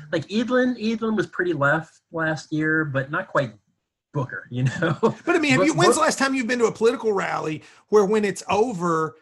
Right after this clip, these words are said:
Speaker 2: again, it's like a K S R remote, people stand in line to take selfies with Charles like that?
Speaker 1: Yeah.
Speaker 2: I, I don't,
Speaker 1: Yeah.
Speaker 2: I don't know that people did that with other ones, maybe, but
Speaker 1: I, I've only, I've only seen that with, like, Rand Paul, honestly, when
Speaker 2: Okay,
Speaker 1: you're
Speaker 2: I
Speaker 1: talking
Speaker 2: could
Speaker 1: about
Speaker 2: see that,
Speaker 1: primaries.
Speaker 2: yeah.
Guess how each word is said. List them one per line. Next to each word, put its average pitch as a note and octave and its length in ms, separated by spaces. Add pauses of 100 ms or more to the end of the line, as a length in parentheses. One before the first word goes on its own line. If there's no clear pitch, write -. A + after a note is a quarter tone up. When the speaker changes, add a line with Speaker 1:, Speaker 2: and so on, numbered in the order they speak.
(160)
Speaker 2:
again, B3 240
it's G#3+ 140
like G#3+ 160
a G3+ 80
K G#3+ 200
S G3+ 200
R F#3+ 160
remote, G3+ 400
people G3+ 200
stand A3 280
in G3 80
line G#3 180
to F#3+ 60
take F3+ 240
selfies A3+ 560
with B2+ 160
Charles A2 420
like F3+ 160
that? B3+ 260
Speaker 1:
Yeah. B2+ 140 (220)
Speaker 2:
I, F#3+ 160
I A3 120
don't, D#4+ 120
Speaker 1:
Yeah. - 160
Speaker 2:
I G#3+ 100
don't C4+ 220
know A3+ 160
that G#3 140
people F#3+ 220
did E3 280
that C#3+ 240
with C#3+ 180
other C3 240
ones, A2 320
maybe, D3 480
but A#2+ 160
Speaker 1:
I, D#3+ 160
I've F3 200
only, F#3+ 340
I've D#3+ 160
only E3+ 160
seen D3+ 240
that C#3 240
with, B2 160
like, A#2 280
Rand A2+ 300
Paul, F#2 320 (180)
honestly, G#2 440
when C4 80
Speaker 2:
Okay, G#3+ 140
Speaker 1:
you're G#3+ 80
Speaker 2:
I - 20
Speaker 1:
talking A3 140
Speaker 2:
could C#4 80
Speaker 1:
about A3+ 100
Speaker 2:
see G#3+ 100
that, D#3+ 300
Speaker 1:
primaries. G#3+ 120
Speaker 2:
yeah. C#3+ 180